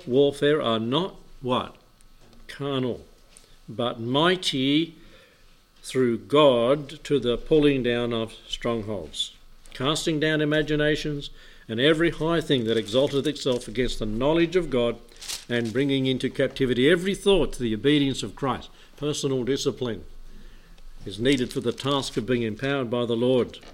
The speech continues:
"And our weapons are not carnal." You know, put up, put up your sword.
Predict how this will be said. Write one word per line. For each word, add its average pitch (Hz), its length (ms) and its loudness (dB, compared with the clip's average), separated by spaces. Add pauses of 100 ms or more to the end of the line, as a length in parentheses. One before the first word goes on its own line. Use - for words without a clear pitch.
(580)
"And 113 120 -4
our 113 140 0
weapons 143 440 2
are 123 100 0
not 139 320 0 (260)
carnal." 151 560 0 (580)
You 117 120 -6
know, 127 200 -2
put 156 300 2
up, - 460 0
put 160 160 0
up 156 240 -2
your 135 200 0
sword. 135 560 0